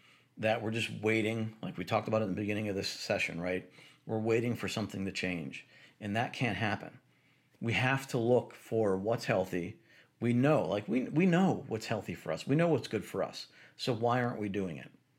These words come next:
And that's a question we need to ask ourselves. Why didn't I do what I know I need to do today? Like, why do I keep getting into this cycle of events? Why can't I break free of this? Why can't I make progress here? Keep asking those questions,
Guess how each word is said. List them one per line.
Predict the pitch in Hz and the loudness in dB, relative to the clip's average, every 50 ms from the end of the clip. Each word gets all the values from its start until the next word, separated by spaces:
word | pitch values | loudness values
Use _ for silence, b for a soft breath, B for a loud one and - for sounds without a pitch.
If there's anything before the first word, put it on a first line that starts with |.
| _ _ _ _ _ - | _ _ _ _ _ -4
And | - 120 | 0 2
that's | 139 147 - | 2 2 0
a | - | -2
question | - - 220 202 - 147 120 | 0 2 2 2 4 2 0
we | 110 | 2
need | 107 120 113 | 2 0 0
to | 113 113 | 0 0
ask | 117 156 - - | 0 0 0 -2
ourselves. | 104 - - 90 85 90 | -4 -6 -6 -6 -6 -6
Why | 82 87 92 104 110 | -2 0 0 0 0
didn't | 117 117 123 | 0 -2 -2
I | 120 117 | 0 0
do | 117 117 117 | 0 0 -2
what | 110 104 95 | -2 0 -2
I | 92 | -2
know | 95 98 101 98 | -2 -2 -2 -2
I | 98 95 | -2 -2
need | 95 98 95 | -2 -4 -4
to | 101 | -6
do | 101 104 117 117 | -4 -4 -4 -4
today? | - - - - - - _ b b b b b b b b b b - | -2 -4 -4 -4 -6 -12 _ b b b b b b b b b b -4
Like, | - 104 95 - | -2 -2 -2 -2
why | 78 82 90 101 113 | -2 2 2 4 4
do | 117 110 107 | 4 4 2
I | 104 | 2
keep | 104 - 127 113 - - | 0 0 0 0 0 -2
getting | 104 101 104 107 | -2 -2 -2 0
into | 107 107 101 104 | -2 -2 -2 0
this | 101 98 92 - | -2 -2 -2 0
cycle | - 104 107 104 - - 98 98 | 0 0 0 0 -2 -2 -2 -2
of | 95 92 | -2 -2
events? | 95 92 101 90 - - - - - - B B B B B B B B B | -2 -2 -4 -6 -6 -8 -12 -16 -16 -18 B B B B B B B B B
Why | - - 107 113 113 117 113 | -4 0 2 4 4 4 2
can't | 117 - - 131 120 120 110 | 0 -2 -2 0 0 0 2
I | 110 113 | 0 0
break | 107 104 104 104 101 | 0 0 0 -2 -2
free | - - - 110 104 | -2 -4 -4 -2 -2
of | 85 82 | -2 -4
this? | 85 82 - - | -6 -8 -6 -2
Why | - 95 113 | 0 0 0
can't | 113 - 127 123 120 104 | 0 0 -2 -2 -2 -2
I | 101 | -4
make | 107 107 110 110 110 - | -4 -4 -4 -6 -6 -4
progress | - 110 107 107 101 95 80 - | 0 0 0 0 0 -2 -6 -6
here? | - - 82 - - - B B B B B B B B B - - | -6 -6 -8 -8 -10 -12 B B B B B B B B B -18 -10
Keep | - - 165 165 - - | -4 -4 -2 -2 -2 -2
asking | 143 147 156 147 - - 165 143 135 | 0 0 0 0 0 0 0 2 2
those | 123 113 - | 2 0 -2
questions, | - - 135 135 - - - - 123 - - | -2 0 0 0 0 -2 -6 -8 -10 -14 -16